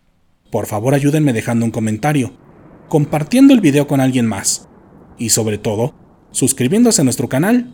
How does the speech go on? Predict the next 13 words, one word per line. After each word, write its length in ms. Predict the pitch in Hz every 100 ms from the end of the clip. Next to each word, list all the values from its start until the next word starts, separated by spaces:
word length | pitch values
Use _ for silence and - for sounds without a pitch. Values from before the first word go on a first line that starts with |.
| -
de 180 | 107 104
YouTube. 460 | 160 147 120 - - - - _ _ _ _ _ _ _ _
En 200 | 104 107
esta 320 | 120 113 101
ocasión, 600 | 98 160 160 127 113 135 _ _ _ _
háganme 460 | 123 135 151 131 113
saber 300 | 110 127 135
si 100 | 120
llegaron 420 | 110 113 131 120
al 120 | 104
final 320 | 110 107 104
del 140 | 107 127
video, 420 | 190 135 123